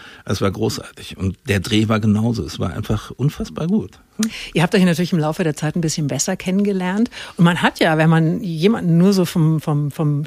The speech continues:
Speaker 2: Schirm kennt, von der Leinwand, so eine gewisse Vorstellung, wie der eventuell sein könnte. Was hat dich an George Clooney am meisten überrascht?
Speaker 1: Überrascht eigentlich gar nicht. Ich wusste, dass er, äh, sehr politisch ist, was ich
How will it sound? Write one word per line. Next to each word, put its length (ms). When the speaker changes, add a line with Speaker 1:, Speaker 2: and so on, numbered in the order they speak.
Speaker 2:
Schirm 500
kennt, 380
von 120
der 100
Leinwand, 540
so 100
eine 80
gewisse 340
Vorstellung, 540
wie 60
der 120
eventuell 460
sein 300
könnte. 400
Was 200
hat 140
dich 160
an 80
George 240
Clooney 300
am 80
meisten 340
überrascht? 500
Speaker 1:
Überrascht 460
eigentlich 240
gar 120
nicht. 160
Ich 60
wusste, 240
dass 180
er, 200
äh, 200
sehr 280
politisch 480
ist, 400
was 160
ich 180